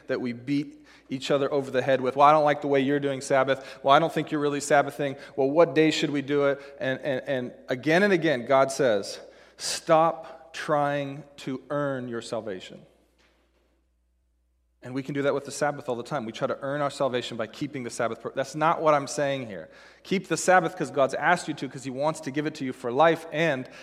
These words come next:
recognize that it will never save you. Only Jesus Christ can save you. We need rest from that as well. Rest from trying to save ourselves, which is why Jesus says, "Come to me,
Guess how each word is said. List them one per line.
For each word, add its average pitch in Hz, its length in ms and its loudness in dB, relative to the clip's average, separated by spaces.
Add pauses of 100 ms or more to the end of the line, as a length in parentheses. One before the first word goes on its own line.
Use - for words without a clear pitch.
(180)
recognize 139 800 0
that - 160 -4
it 156 80 -2
will 147 100 -4
never 151 300 0
save 180 400 0
you. 95 220 -8 (420)
Only 139 300 -8
Jesus 123 340 -8
Christ 107 300 -12
can 101 100 -16
save - 320 -14
you. - 80 -20 (2500)
We 120 80 -12
need 117 180 -10
rest 104 400 -6
from 98 240 -10
that 92 300 -8
as 90 160 -14
well. 80 340 -12 (480)
Rest - 600 -8 (640)
from 95 240 -16
trying 104 440 -10
to - 140 -16
save 90 440 -10
ourselves, 82 500 -12
which - 140 -20
is - 100 -18
why 98 100 -10
Jesus 95 380 -14
says, - 240 -10
"Come 127 300 -10
to 131 160 -10
me, 90 340 -12